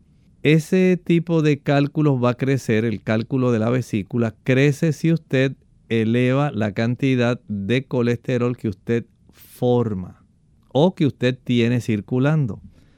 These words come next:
Una cosa es el colesterol que se produzca en, dentro de su hígado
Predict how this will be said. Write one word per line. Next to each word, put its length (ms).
Una 260
cosa 420
es 260
el 360
colesterol 640
que 120
se 140
produzca 880
en, 680
dentro 580
de 100
su 220
hígado 440